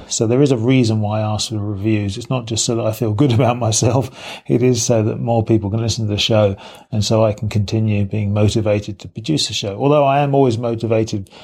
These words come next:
every week because I do get a lot of feedback, and actually, you know, generally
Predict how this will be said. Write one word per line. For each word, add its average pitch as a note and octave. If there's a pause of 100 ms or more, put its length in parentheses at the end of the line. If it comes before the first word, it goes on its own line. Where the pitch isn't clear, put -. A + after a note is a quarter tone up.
(220)
every A2
week A2+
because A2+
I A2+
do A#2
get A2
a A2
lot A2+
of G#2+
feedback, A2+ (400)
and G#2+
actually, A2
you A2+
know, G#2 (100)
generally G2+